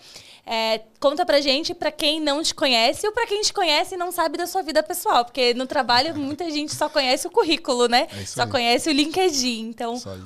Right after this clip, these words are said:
Speaker 1: conta pra gente.
Speaker 2: Só vê os corre, né? Não vê os tombos.
Speaker 1: <laughs> Pois é.
Speaker 2: Enfim. Mas, enfim,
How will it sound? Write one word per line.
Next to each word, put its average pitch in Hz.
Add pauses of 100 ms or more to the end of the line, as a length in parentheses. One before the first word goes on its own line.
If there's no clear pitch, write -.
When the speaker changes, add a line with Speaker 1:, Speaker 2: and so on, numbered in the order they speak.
Speaker 1:
conta 254
pra 262
gente. 214 (140)
Speaker 2:
Só -
vê 101
os 113
corre, 104
né? 101
Não 320
vê -
os 339
tombos. 104 (140)
Speaker 1:
<laughs> -
Pois 220
é. 208
Speaker 2:
Enfim. - (500)
Mas, 139
enfim, 170